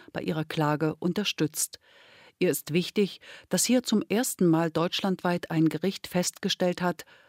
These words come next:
Dopingopfer haben ein Recht auf verwaltungsrechtliche Rehabilitierung und damit auf dauerhafte Unterstützung, weil der Staat D D R rechtsstaatswidrig gehandelt hat.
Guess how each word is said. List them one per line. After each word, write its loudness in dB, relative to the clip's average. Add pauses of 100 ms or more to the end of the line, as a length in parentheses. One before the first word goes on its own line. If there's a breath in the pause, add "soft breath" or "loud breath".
(260 soft breath)
Dopingopfer -2
haben 0
ein 2
Recht -2
auf 0
verwaltungsrechtliche -2
Rehabilitierung 2 (400 soft breath)
und 0
damit 0 (160)
auf -2
dauerhafte -2
Unterstützung, 0 (480 soft breath)
weil 2
der -2
Staat -2
D 4
D 4
R 0 (320 soft breath)
rechtsstaatswidrig -2
gehandelt 0
hat. -10